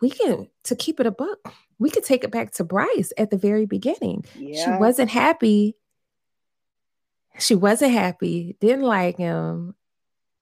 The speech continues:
Speaker 1: and yet she's still here.
Speaker 2: Still
Speaker 1: But I'm
Speaker 2: there.
Speaker 1: sorry, I interrupted. You had two
Speaker 2: No, no,
Speaker 1: things
Speaker 2: no, I'm
Speaker 1: about
Speaker 2: just, uh,
Speaker 1: relationships. <laughs>
Speaker 2: <laughs> so, so yeah, so that's the first thing. Like, why are you there? Um, and then, like, the second thing is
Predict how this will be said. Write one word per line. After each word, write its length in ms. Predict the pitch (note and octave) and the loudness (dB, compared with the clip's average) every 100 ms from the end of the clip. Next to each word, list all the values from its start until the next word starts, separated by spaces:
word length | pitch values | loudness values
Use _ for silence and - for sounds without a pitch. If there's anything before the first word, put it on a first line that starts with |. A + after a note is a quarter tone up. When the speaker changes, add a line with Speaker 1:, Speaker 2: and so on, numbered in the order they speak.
| _ _ _ - | _ _ _ -2
Speaker 1:
and 180 | G3 F3 | 0 4
yet 180 | E3+ D#3+ | 2 0
she's 240 | E3+ D#3 | -4 -6
still 240 | - D3 | -4 -4
here. 400 | D3+ C#3 - - _ _ _ _ | -2 -4 -6 -12 _ _ _ _
Speaker 2:
Still 360 | _ - F#3 F3+ | _ -6 -4 0
Speaker 1:
But 140 | G3 | 2
I'm 80 | G3 | 2
Speaker 2:
there. 80 | G3 | 2
Speaker 1:
sorry, 400 | E3+ D#3 C#3 - | 2 2 0 0
I 120 | G3+ | -2
interrupted. 640 | F3 E3 D#3+ C#3+ - A#2 | -2 -6 -4 -6 -6 -8
You 120 | D3+ E3+ | -4 -4
had 260 | E3 - | -4 -6
two 160 | - G#3 | -2 -2
Speaker 2:
No, 120 | B3 | 0
no, 120 | - | -2
Speaker 1:
things 20 | - | -4
Speaker 2:
no, 160 | - | -6
I'm 60 | - | -2
Speaker 1:
about 200 | C#3 B2 | 0 4
Speaker 2:
just, 340 | C#3+ C#3+ C#3+ | 4 4 0
uh, 60 | F#3 | 0
Speaker 1:
relationships. 360 | F3+ F#3 B2+ - | 2 0 -2 -2
<laughs> 240 | D4 - | -4 0
Speaker 2:
<laughs> 400 | - G4 - C4+ | 2 2 0 -6
so, 440 | - B4 D5+ - - - - B3 | 2 2 2 0 0 -2 -8 -2
so 80 | B3+ | 2
yeah, 200 | C#4 A3+ | 4 2
so 100 | F#3+ | 2
that's 160 | A3+ C4+ | 0 -2
the 100 | - | -4
first 200 | A#3 G3 | -6 -6
thing. 160 | F#3 E3+ | -8 -12
Like, 140 | D#3 | -14
why 220 | D#3 E3+ | -8 -6
are 100 | F#3 | -4
you 200 | G3+ G3+ F#3 | -6 -10 -12
there? 480 | D#3 C#3+ C3+ C3 - _ - | -12 -12 -12 -16 -20 _ -14
Um, 580 | D#3+ D3 D3 C#3+ D3 - - | -12 -12 -14 -16 -18 -10 -4
and 180 | A3 | -2
then, 360 | G#3+ B3+ A#3+ A3 | -2 -6 -6 -8
like, 300 | G3+ G3+ F#3+ - | -6 -4 -4 -6
the 100 | F#3+ | -6
second 280 | A#3 C#4 D4 | -6 -6 -8
thing 220 | G3+ | -6
is 100 | G3+ | -4